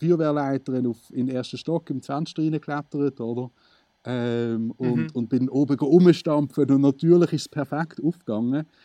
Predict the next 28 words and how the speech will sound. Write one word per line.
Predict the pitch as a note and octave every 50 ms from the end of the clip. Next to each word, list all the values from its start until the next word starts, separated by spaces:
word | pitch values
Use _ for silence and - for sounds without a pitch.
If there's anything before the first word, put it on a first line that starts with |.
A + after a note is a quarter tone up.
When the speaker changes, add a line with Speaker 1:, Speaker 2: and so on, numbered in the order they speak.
| _ _ _ _
Speaker 1:
dass | - A#2 C#3
er | B2+ C3
gerade | B2+ C3+ C3 - -
erzählt | B2 - - C3+ C3+ C#3 C3+ -
hat. | C#3 C#3 -
Speaker 2:
Geil. | - - - _ _ _ _ _ _ _ _
Speaker 1:
Und | - B2+ A#2+ B2+
auch | B2+ B2 C#3 C#3+ C3+ B2+ A#2 - _ _ _ _ _
in, | C#3 C3+ -
durch | - C3 -
die | - -
Schlafsäle | - D#3 D#3 F3+ G#3 E3+ - - - D#3+ D3+ D3 C#3+ C#3+ C#3 B2+
hat's | C3+ - - -
der | - C3+ -
Teufel | E3 E3 E3 - - D#3 - -
immer | E3 G3+ A3+ G#3+ G3+ F#3+ E3+
wieder | F#3 F#3+ F3+ E3+
getrieben | D3+ C#3+ D3+ D#3+ F3+ F#3+ F3+ D3+ D#3 C3+ C3
und | B2 G#2+ -
dann, | C3 B2+ B2 A#2+ A#2 A#2 -
dann | - B2 A#2+ -
knarrt's | - C#3 A#2+ B2 C3+ C#3+ D3 D3 - - - -
so | C#3+ C3 C3 B2+
oben | A#2+ A2+ A#2+ A2+
und | A2 A2 -
stampft | - - - D3+ C#3 D3 D3+ D3+ C#3+ C3+ B2+ - - - - B2+
und, | A#2 A2+ A2+ A2 G#2+ G#2 -
und, | - A#2+ A2+ A2 G#2+ G#2+ G#2+ G#2